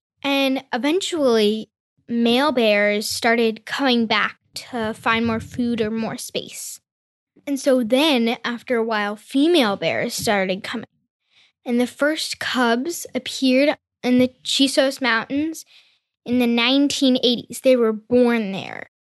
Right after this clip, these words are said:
And that's really brave for that mama bear. She probably walked across the Rio Grande and made that big, long journey across the desert with the cubs in her stomach, which is really brave.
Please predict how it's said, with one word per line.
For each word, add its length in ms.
And 220
that's 220
really 500
brave 440
for 140
that 220
mama 300
bear. 320
She 240
probably 640
walked 440
across 640
the 120
Rio 300
Grande 460
and 140
made 220
that 220
big, 220
long 340
journey 400
across 380
the 120
desert 540
with 360
the 100
cubs 400
in 140
her 180
stomach, 500
which 240
is 380
really 440
brave. 760